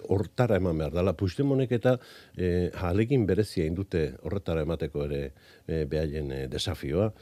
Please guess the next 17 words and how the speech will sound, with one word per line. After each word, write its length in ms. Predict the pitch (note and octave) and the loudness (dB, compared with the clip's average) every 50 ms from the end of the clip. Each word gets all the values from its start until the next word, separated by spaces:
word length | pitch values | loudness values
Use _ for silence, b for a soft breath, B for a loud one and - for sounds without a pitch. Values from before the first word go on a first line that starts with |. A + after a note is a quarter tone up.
| b b b b _ | b b b b _
Behaien, 540 | D#2+ E2+ G2+ G#2 G#2+ G2+ G2 A2+ G#2+ G#2+ G#2 | 2 4 6 6 6 6 4 2 4 4 4
eh, 400 | G2 G2 F#2+ F#2+ F2+ F2+ E2+ B B B B B B B - | 4 4 4 4 4 2 2 B B B B B B B -2
eh, 400 | - F2 F2 E2+ E2 D#2 D#2 D2 - | 2 4 4 6 6 4 2 0 2
jarrera 380 | - G2+ G2+ A2+ A2 G2 G#2 | 2 2 4 6 6 6 6
izan 260 | F#2+ F2+ - A2 G2 F#2 | 4 6 4 4 4 6
da 200 | F#2 E2 - - | 4 4 2 2
hamazazpi 720 | - G2+ A2 B2+ D3+ - - C#3 - - - - F#2 F2+ | 2 6 6 6 6 6 2 -2 -2 -2 -2 0 2 4
aldez, 460 | E2+ D#2+ D2+ - - B1 - - - - - | 4 4 2 0 -4 -6 -8 -14 -20 -12 -4
a-, 160 | - E2+ E2 - - E2+ | -2 -2 -2 0 2 2
aldiz 400 | F#2+ E2+ E2 D2 C#2 - - - - | 2 2 2 -2 -2 -6 -12 -8 -8
eskatu 400 | - - - A2+ G#2+ - F#2 E2 | -8 0 0 0 0 2 -4 -4
zioen, 500 | - - E2+ E2 D#2 D2 C#2+ C#2+ - - - | -2 -2 0 0 0 0 -2 -4 -6 -8 -4
eh, 340 | D#2+ E2+ E2+ E2 D#2+ D#2 D2 D2 | -2 0 0 0 0 -2 -4 -2
Puigdemontek 680 | - G2 F2+ - G#2+ F#2+ F#2 F#2 F#2 F2+ A2 A2+ - - B B B B B B - | -2 -2 2 2 2 2 4 2 2 2 0 -2 -2 -10 B B B B B B -2
bilera 560 | F2 F#2 G2+ G2 G2 G#2 F#2 F#2+ G2 G#2+ G2 | 2 4 4 6 6 6 8 8 6 6 4
edo 180 | - E2+ E2+ E2+ | 2 2 2 2
batzarra 560 | D2 E2 E2 - - F2+ F2 F2+ F2+ F#2+ - | 2 0 -2 0 0 2 4 4 4 2 2